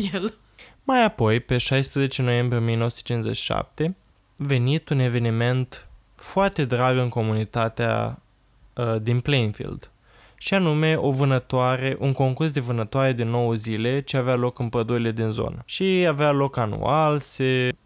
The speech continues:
Speaker 2: adunau masiv toți bărbații din zonă, uh, ieșeau să vâneze căprioare în mod competitiv, ce poți fi mai manly și mai, uh,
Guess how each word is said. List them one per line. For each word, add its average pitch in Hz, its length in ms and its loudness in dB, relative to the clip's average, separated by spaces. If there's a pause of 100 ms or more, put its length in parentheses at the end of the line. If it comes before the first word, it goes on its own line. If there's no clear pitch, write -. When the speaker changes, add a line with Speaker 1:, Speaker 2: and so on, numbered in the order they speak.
(140)
Speaker 2:
adunau 127 600 2
masiv 117 560 -2
toți - 480 -4
bărbații 113 460 0
din - 180 -8
zonă, 147 580 0 (180)
uh, - 100 -4 (200)
ieșeau 135 280 2
să 127 120 -2
vâneze 120 340 0
căprioare 127 680 0
în 120 80 0
mod 120 180 -2
competitiv, 120 1000 -4
ce - 120 -10
poți 123 220 -2
fi 120 140 0
mai 117 200 0
manly 110 600 0
și - 180 -4
mai, 101 440 -4
uh, 101 280 -4